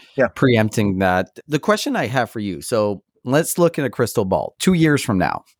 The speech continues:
Speaker 2: this acquisition, the dust has settled. What is going to be success for you? What are you measuring that you're gonna be like, "This was a good move that we acquired Bayard"?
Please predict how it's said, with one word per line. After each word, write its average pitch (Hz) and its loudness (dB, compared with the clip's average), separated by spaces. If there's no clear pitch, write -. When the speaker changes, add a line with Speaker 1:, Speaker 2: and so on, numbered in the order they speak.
Speaker 2:
this 110 -10
acquisition, 110 0
the 98 -8
dust 110 0
has 104 -4
settled. 107 2
What 156 0
is 147 2
going 135 2
to 127 -6
be 117 2
success - -4
for 92 -2
you? 76 -4
What 139 2
are 180 4
you 165 4
measuring 120 2
that 95 0
you're 104 2
gonna 104 2
be 104 2
like, 92 0
"This 135 2
was 117 2
a 92 2
good 107 2
move 101 2
that 82 2
we 92 2
acquired 87 2
Bayard"? 80 0